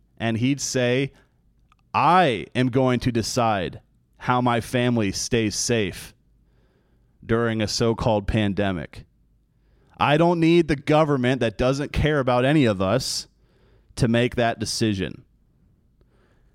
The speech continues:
But sadly, we have a lot of cowardly, fearful people who are not men,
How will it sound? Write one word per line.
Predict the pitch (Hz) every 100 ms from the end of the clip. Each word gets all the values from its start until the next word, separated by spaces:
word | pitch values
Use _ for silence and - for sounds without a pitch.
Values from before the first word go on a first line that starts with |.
| _ _ _ _ _ _ _ _ _ _ _ _ _ _ _ _ _ _ _ _ _ _ _ _ _ _ _ _ _ _ _ _ _ _ _
But | - 98
sadly, | - 113 120 117 113
we | 110 104
have | 110 104
a | 95
lot | 92 101 117 131
of | - 92 -
cowardly, | - - 131 156 156 139 139 135 131 -
fearful | - - - 160 170 - 143
people | - 135 123 101 80 - _ _ _ _ _ _ _ _ _ _ _ -
who | 127 117
are | 104
not | 101 120 165 -
men, | 127 127 143 180